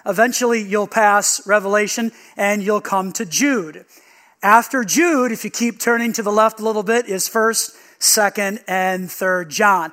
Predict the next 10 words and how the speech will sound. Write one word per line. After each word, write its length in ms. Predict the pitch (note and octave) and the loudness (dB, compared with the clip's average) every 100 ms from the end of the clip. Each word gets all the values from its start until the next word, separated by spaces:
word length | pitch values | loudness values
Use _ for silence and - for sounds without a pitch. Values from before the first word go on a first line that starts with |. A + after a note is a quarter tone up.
| - - _ | -14 -20 _
Keep 400 | - D#4 F#4 F#4 | 0 4 4 2
turning 400 | D4 C4 B3 A3 | 0 0 0 -2
to 100 | A#3+ | -2
the 120 | G#3 | -2
left, 460 | G#3 G3+ E4 - - - _ | 2 2 2 -2 -16 -20 _
and 320 | G3+ G3+ G3+ | -2 -2 0
you'll 160 | G#3 A3 | 0 0
bump 360 | D3+ G#3+ G#3+ | 2 2 2
into 360 | G#3+ G#3+ - G#3+ | -2 -4 -4 -4
Second 720 | - - B3 E4+ D4+ G#3+ - | 0 2 2 0 -4 -4 -8